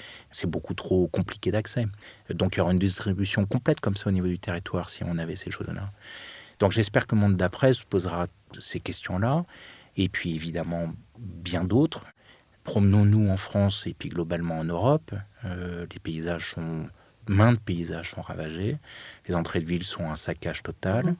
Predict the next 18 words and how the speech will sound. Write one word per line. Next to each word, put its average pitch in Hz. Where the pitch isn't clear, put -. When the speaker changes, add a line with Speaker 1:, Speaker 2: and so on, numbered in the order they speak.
Speaker 1:
Euh, 85
certaines -
villes 87
sont, 82
moi 98
j'appelle 90
désespérément 87
en -
France, 98
par -
exemple, 82
j'adorerais 82
qu'il 101
y -
ait 78
une 78
politique -
nationale. 85